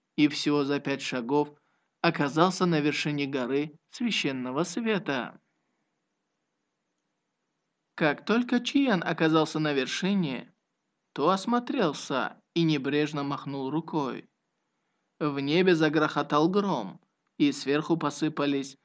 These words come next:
миллионы черных молний. Несколько молний начали сплетаться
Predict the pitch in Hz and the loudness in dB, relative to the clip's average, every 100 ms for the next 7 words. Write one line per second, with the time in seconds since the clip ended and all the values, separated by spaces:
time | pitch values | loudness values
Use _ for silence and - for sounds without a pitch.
0 | _ _ 320 277 170 147 143 139 - 143 | _ _ -2 4 4 4 0 -2 0 0
1 | 139 147 226 233 180 139 127 101 - _ | 0 -2 0 0 0 -2 -6 -8 -12 _
2 | _ _ _ _ _ _ _ _ _ _ | _ _ _ _ _ _ _ _ _ _
3 | _ 170 160 160 147 147 139 143 170 165 | _ 0 2 0 -2 -2 -2 0 2 2
4 | 160 160 - _ 143 165 220 233 233 - | 2 -2 -10 _ -2 0 0 0 -2 -4
5 | 254 262 247 190 - 139 120 - | -6 -4 -2 -2 -4 -4 -4 -6